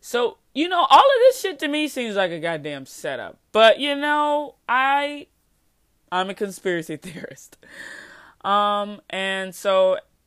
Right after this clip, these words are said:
Rittenhouse walks with his hands up towards the police vehicles. Bystanders are literally yelling out to the officers that he had just shot people. The police drive by him without stopping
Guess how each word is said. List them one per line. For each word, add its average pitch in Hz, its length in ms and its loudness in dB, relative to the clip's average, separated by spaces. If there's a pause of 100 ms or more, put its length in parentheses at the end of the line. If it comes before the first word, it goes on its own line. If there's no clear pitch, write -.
(600)
Rittenhouse 214 600 -4
walks 190 480 -2
with 208 120 -10
his 208 160 -12
hands 196 240 -8
up 185 160 0
towards 185 280 -6
the 233 80 -14
police 208 340 -10
vehicles. 147 640 -10 (1300)
Bystanders 196 720 0
are 165 100 -2
literally 185 420 -6
yelling 180 600 -2
out 190 480 0
to 202 100 -14
the 190 120 -6
officers 180 420 -4
that 151 220 -4
he 208 200 -10
had 175 200 -6
just 160 220 -8
shot 160 300 -4
people. - 400 -16 (960)
The 170 100 -8
police 175 420 -12
drive 165 460 -2
by 147 240 -2
him 131 340 -16
without 139 380 -10
stopping 131 580 -12